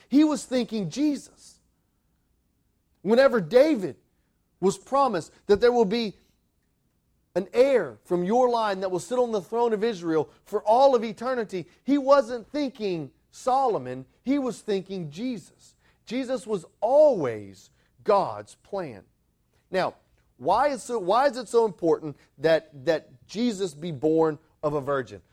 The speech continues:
Well, let's go back to Matthew chapter one and let's see if we can unpack that for just a little bit. It tells us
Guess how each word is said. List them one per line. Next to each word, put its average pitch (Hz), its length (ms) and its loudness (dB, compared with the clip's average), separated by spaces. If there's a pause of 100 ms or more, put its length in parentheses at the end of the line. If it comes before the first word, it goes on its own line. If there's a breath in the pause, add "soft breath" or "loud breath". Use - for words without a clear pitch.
(120)
Well, 180 260 6
let's 220 300 2
go 269 120 2
back 185 260 2
to 156 160 -8 (280)
Matthew 175 360 -2
chapter 190 280 -4
one 139 200 0
and 135 100 -4
let's 139 180 -6
see 160 140 -4
if 147 120 -8
we 147 100 -4
can 135 120 -8
unpack 127 440 -6
that 110 220 -8
for 123 80 -10
just 120 240 -12
a 120 40 -10
little 107 200 -10
bit. 92 160 -16 (520 soft breath)
It 175 180 -4
tells 262 300 2
us 156 320 0